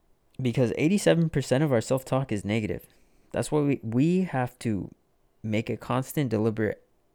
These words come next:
effort to say yes to ourselves and what we wanna do. You know, our mind at times may say,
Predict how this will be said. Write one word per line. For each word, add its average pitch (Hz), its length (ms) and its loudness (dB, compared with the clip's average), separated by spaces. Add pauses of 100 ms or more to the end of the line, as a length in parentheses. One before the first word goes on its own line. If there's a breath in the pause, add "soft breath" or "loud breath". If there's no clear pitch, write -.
effort - 500 -2 (720)
to 123 120 -8
say 117 180 -2
yes 104 640 -4 (500)
to 120 160 0
ourselves - 760 -6 (320)
and 110 140 -12
what 117 140 -2
we 110 120 -6
wanna 101 340 -16
do. - 220 -20 (1500 soft breath)
You 117 120 -14
know, 113 200 -4
our 117 140 -4
mind 123 460 -8
at 117 160 -8
times 113 280 -12
may 104 120 -14
say, 107 420 -12